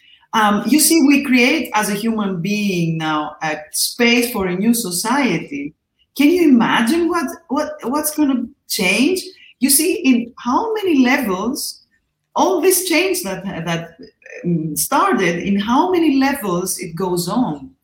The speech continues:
and on and on. It te-, it's a test.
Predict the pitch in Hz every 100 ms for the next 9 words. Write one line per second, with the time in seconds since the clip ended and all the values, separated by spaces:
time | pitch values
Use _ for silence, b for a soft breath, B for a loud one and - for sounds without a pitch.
0 | _ _ _ 190 185 - 196 247 285 202
1 | 220 233 175 - _ 214 220 - 254 240
2 | 226 262 262 _ 214 226 - - - _